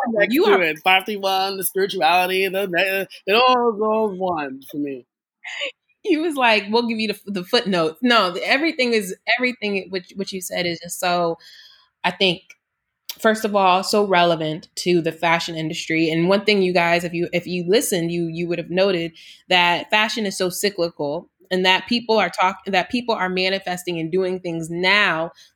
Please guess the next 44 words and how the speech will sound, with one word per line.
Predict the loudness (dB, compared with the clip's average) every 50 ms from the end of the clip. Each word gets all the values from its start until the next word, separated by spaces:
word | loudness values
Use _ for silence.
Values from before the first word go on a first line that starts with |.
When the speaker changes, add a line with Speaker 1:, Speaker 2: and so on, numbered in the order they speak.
| _ 0
Speaker 2:
that | 0 0 0 -2
some | -8 -2 2 2 4 4 4 2
people | 2 0 -4 -4 -4 -4 -2 0 0 0 -2 0
were | 0 0 0 0 0
already | 0 -2 -2 0 0 -2 -2 -2 -6 _ -2
putting | 0 0 2 2 0
on | -2 -2 -2 -4
the | -2
radar | 0 2 2 2 4 2 2 2 0 -4 -6 _ _ _ _ _ _ _ _ -16 -6 0
a | 2 2 2
long | 2 0 0 0
time | 0 2 2 2 0
ago, | 0 2 2 2 2
which | 2 0 -2 -2
is, | -2
I | -2 0
mean, | 0 0 0 0 -4 -8 -20 -6 0
first | 2 2 2 0
of | -2 0
all, | 2 4 4 4 2 2 0 0
that | 0 0 2 2
is | -2 -2 0
literally | 0 0 0 0 0 0 0 0
the | 0 0
embodiment | 2 2 2 4 4 4 2 2 0 0 0
of | 2 2
what | 0 0 2
Black | 2 2 2 2 0 0
culture | 0 0 0 0 -2 0 0 0 -2 -2 -2
on | -2 -2 -2
the | -2 -2 -4
impact | -6 -2 -2 -4 -4 -2 -6
of | -6 -4
fashion | -2 -2 -2 -2 -4 -4 -6 -4 -2
and | 0 0 2 2
Speaker 1:
Yeah. | 0 0 -2
Speaker 2:
beauty | -2 -2 0 2 4 4 4 4
and | 4
all | 4 2 2 2
these | -2 -8 -6 -2
other | -2 0 0
industries | 0 0 -2 -2 -4 -2 0 0 0 0 -2 -2 2
is. | 4 4 4 4 2 0 -2 -4 -2 -2
Speaker 1:
Yeah. | -2 -2 -2 -4 -8